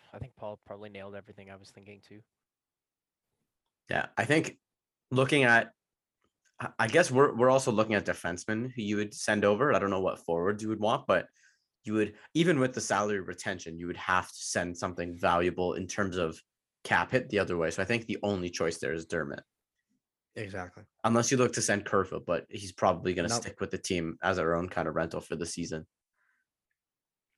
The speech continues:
Speaker 2: Okay, so let me ask you this. I mean, you guys said you're intrigued. Let's say Dermott's out, Bro-, um, Giordano's in. What's your defensive six looking like?
Speaker 3: Rielly, M-, Brody, Muzzin, Giordano,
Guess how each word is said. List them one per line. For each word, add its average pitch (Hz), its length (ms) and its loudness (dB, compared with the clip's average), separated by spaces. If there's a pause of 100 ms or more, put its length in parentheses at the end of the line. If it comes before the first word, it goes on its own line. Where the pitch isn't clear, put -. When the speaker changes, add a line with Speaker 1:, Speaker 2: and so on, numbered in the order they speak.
(180)
Speaker 2:
Okay, 143 120 6
so 143 140 6
let 156 80 8
me 151 60 6
ask 143 200 4
you 143 60 2
this. 117 180 4
I 95 60 4
mean, 107 160 2
you 107 80 0
guys 113 180 4
said 107 140 0
you're 98 120 0
intrigued. 92 440 -4 (640)
Let's 131 240 0
say 131 380 4 (560)
Dermott's 131 400 6
out, 127 260 2 (180)
Bro-, 110 240 -2
um, 95 500 -2 (320)
Giordano's 104 520 -2
in. 120 180 -2
What's 107 240 -2
your 95 320 -4 (280)
defensive 101 440 -6
six - 300 -8
looking 85 240 -6
like? - 240 -12 (1300)
Speaker 3:
Rielly, 117 600 2
M-, 110 200 -4 (320)
Brody, 123 480 2 (1200)
Muzzin, 117 400 -2
Giordano, 117 800 2